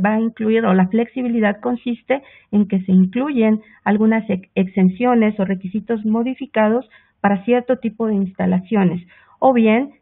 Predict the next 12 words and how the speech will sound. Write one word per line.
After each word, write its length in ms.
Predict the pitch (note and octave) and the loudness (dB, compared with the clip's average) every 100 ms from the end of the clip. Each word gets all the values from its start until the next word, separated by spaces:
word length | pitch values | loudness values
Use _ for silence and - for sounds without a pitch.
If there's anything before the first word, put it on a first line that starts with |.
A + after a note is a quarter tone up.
| _ | _
que 120 | G#3 | -2
dependiendo 640 | G#3+ A3 B3+ B3 A#3 A#3 | -2 -2 -2 0 0 0
del 240 | A#3 G#3 G#3 | 0 -2 -2
tamaño 680 | F#3+ G3+ A3 A#3 G3+ F#3+ G3 _ _ _ | 0 2 2 2 2 0 -2 _ _ _
de 140 | F3 F#3+ | -2 0
las 240 | G3+ G#3+ | 0 -2
instalaciones, 800 | A#3 - G#3+ G#3+ G#3+ G#3 G3+ G#3+ | -8 -4 -2 -2 -2 -4 -2 0
de 120 | F3+ | 0
la 140 | F#3 G3 | 2 0
operación, 760 | G#3 A#3 A3+ A3+ A3+ G#3+ B3 - _ _ - | -2 -2 -2 -4 -2 -2 -2 -8 _ _ -4
puede 240 | A3+ A#3+ | 0 2
haber, 440 | A3+ G#3+ G#3+ - | 2 2 0 -2